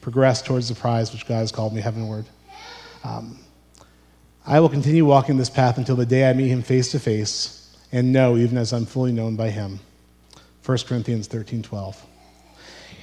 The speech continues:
The things the Bible says about us, the things that God says to us in his word, the Bible, have to form what our primary calling is in life. I'm called to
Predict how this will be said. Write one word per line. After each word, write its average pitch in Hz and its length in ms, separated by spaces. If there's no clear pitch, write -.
The 147 80
things 240 260
the 170 80
Bible 165 400
says 160 320
about 123 320
us, 120 380
the 127 120
things 165 220
that 135 80
God 135 260
says 139 260
to 139 100
us 123 100
in 135 140
his 135 180
word, 127 320
the 120 60
Bible, 113 440
have 165 420
to 123 280
form 135 520
what 143 160
our 139 80
primary 139 460
calling 147 320
is 110 180
in 113 80
life. 110 180
I'm 147 200
called 143 380
to 135 460